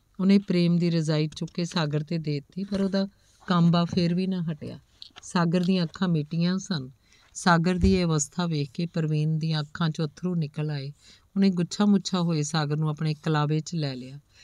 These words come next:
ਕੁਝ ਕੁ ਰਜਾਈਆਂ ਕਰਕੇ, ਕੁਝ ਪ੍ਰਵੀਨ ਦੀਆਂ ਬਾਹਾਂ ਦੀ ਘੋਟ ਕਰਕੇ ਸਾਗਰ ਦਾ ਕੰਬਾ ਕੁਝ ਘਟ ਗਿਆ। ਕੁਝ ਚਿਰ ਪ੍ਰਵੀਨ ਸਾਗਰ ਨੂੰ ਇਸੇ ਤਰ੍ਹਾਂ ਆਪਣੀਆਂ ਬਾਹਾਂ 'ਚ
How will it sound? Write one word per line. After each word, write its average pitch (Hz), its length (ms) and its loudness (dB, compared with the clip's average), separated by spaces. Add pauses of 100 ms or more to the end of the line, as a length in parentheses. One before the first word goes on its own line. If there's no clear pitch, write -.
(240)
ਕੁਝ 202 200 4
ਕੁ 208 180 4
ਰਜਾਈਆਂ 165 480 4
ਕਰਕੇ, 156 380 -4
ਕੁਝ 170 240 -2
ਪ੍ਰਵੀਨ 156 460 0
ਦੀਆਂ 151 180 0
ਬਾਹਾਂ 147 360 -2
ਦੀ 147 120 -4
ਘੋਟ 165 340 -6
ਕਰਕੇ 143 360 -6
ਸਾਗਰ 147 400 -4
ਦਾ 147 140 -4 (440)
ਕੰਬਾ 180 320 2
ਕੁਝ 170 240 -4
ਘਟ 175 260 -4
ਗਿਆ। 139 200 -6
ਕੁਝ 160 280 -8 (440)
ਚਿਰ 185 220 4
ਪ੍ਰਵੀਨ 160 460 2
ਸਾਗਰ 156 360 0
ਨੂੰ 160 120 2
ਇਸੇ 160 220 -2
ਤਰ੍ਹਾਂ 165 200 -2
ਆਪਣੀਆਂ 151 320 -2
ਬਾਹਾਂ 147 320 -2
'ਚ 147 100 -10